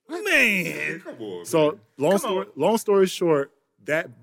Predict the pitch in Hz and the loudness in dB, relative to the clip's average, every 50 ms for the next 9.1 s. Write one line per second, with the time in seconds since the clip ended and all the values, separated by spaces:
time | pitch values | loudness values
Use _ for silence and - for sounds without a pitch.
0 | _ - 135 143 160 139 131 107 95 120 147 151 139 151 139 113 113 131 143 127 | _ -8 -4 -4 -4 -4 -4 -6 -4 -4 -2 -2 -2 -2 -2 -2 0 0 0 0
1 | 113 107 98 104 113 127 123 123 131 - 135 131 123 113 104 113 120 117 - - | -2 -4 -8 -10 -10 -10 -10 -10 -12 -12 -12 -10 -10 -10 -8 -8 -8 -8 -8 -10
2 | 127 123 120 - 117 113 110 - - 120 123 127 127 123 123 123 117 123 135 131 | -8 -8 -8 -8 -10 -14 -14 -10 -8 -6 -4 -4 -4 -6 -8 -8 -8 -8 -8 -8
3 | 113 117 117 110 113 117 113 110 95 92 - 95 110 107 107 104 - 107 104 101 | -10 -10 -10 -8 -8 -6 -6 -6 -8 -12 -18 -16 -16 -16 -16 -16 -14 -14 -14 -14
4 | 101 - 98 95 107 107 104 101 101 101 98 95 92 - - 95 92 - 101 101 | -14 -18 -18 -16 -12 -12 -10 -10 -10 -12 -12 -14 -18 -18 -20 -20 -20 -18 -16 -16
5 | 98 98 104 104 101 101 101 104 110 110 110 110 110 110 _ _ _ _ _ _ | -16 -14 -14 -14 -14 -14 -14 -14 -14 -14 -14 -16 -18 _ _ _ _ _ _ _
6 | - 127 123 120 117 117 117 _ - 135 156 151 127 - 143 160 - - 107 127 | -8 -6 -4 -4 -4 -4 -6 _ -10 -8 -8 -8 -6 -6 -8 -8 -8 -8 -6 -4
7 | 175 165 135 120 117 156 165 - 165 147 139 143 135 123 120 120 120 110 - - | -2 -2 -4 -4 -4 -6 -6 -6 -8 -8 -8 -8 -8 -8 -10 -16 -16 -18 -16 -10
8 | 165 175 151 139 107 95 117 - 131 143 120 101 90 - 95 101 131 139 123 113 | -10 -10 -8 -10 -10 -12 -12 -12 -12 -12 -12 -14 -16 -16 -10 -6 -2 0 0 0
9 | 101 98 | -2 -4